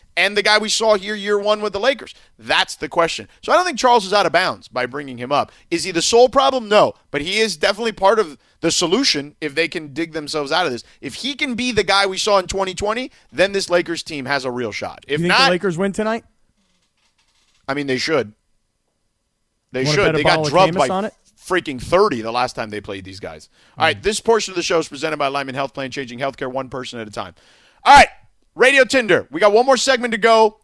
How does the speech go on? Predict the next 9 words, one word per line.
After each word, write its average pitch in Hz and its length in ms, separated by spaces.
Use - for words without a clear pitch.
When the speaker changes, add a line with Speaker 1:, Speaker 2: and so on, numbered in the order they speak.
Speaker 1:
before, 196 560
uh, 175 380
Lakers 202 540
Celtics 196 560
pregame 185 400
with 156 120
Sliwa 170 460
and 143 280
Michael. 175 440